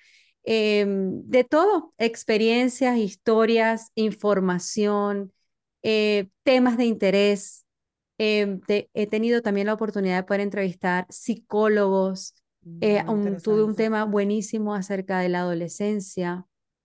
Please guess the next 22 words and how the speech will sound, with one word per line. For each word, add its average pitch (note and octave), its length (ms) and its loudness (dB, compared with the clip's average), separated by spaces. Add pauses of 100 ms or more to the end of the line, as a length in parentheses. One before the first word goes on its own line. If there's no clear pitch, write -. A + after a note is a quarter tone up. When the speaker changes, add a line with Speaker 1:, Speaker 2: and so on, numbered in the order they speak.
(400)
Speaker 1:
eh, F3 500 2
el F3+ 80 0
manejo, F3+ 420 -2
porque F3+ 240 -6
yo E3 120 -2
también F3+ 240 -2
estaba F#3+ 300 -2
pasando, F#3 400 -4
fíjate, E3+ 360 -6
son F3 200 -12
cosas G3+ 280 -12
que A#3 100 -6
también G3 320 -2
me F#3+ 80 -4
pongo G3 260 -2
yo F#3+ 140 0
a F#3+ 40 0
ver. F3+ 140 0
Yo F3+ 260 -2
elijo A3+ 760 0
los A#3+ 220 -2
temas, G#3+ 520 -2